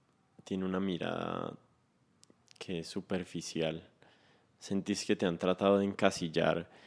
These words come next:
en ciertos estereotipos que no son lo que vos realmente sos? Cuando hablas con productores o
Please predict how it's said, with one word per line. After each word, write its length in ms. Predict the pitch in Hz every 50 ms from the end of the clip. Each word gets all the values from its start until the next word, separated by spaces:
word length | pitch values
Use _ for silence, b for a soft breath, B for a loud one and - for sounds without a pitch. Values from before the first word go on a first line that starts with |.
| B B B -
en 160 | 95 95 92
ciertos 540 | - - - 95 92 90 - - 98 87 98
estereotipos 960 | 92 - - - 98 87 87 80 - - - 87 - - 92 98 98 - -
que 220 | - - - 92 82
no 200 | 82 80 82 85
son 480 | - - 95 95 92 92 95 95 95
lo 120 | 98 98 -
que 100 | - 82
vos 240 | 82 82 85 85 -
realmente 500 | 90 90 87 92 92 90 92 - - 92
sos? 460 | - - 127 - 185 - - - - _ _ -
Cuando 200 | - 87 82 82
hablas 220 | 78 82 82 - -
con 140 | 98 95
productores 760 | - - 95 82 - - - - 90 90 95 98 92 87 82 87
o 280 | 87 80 82 82 80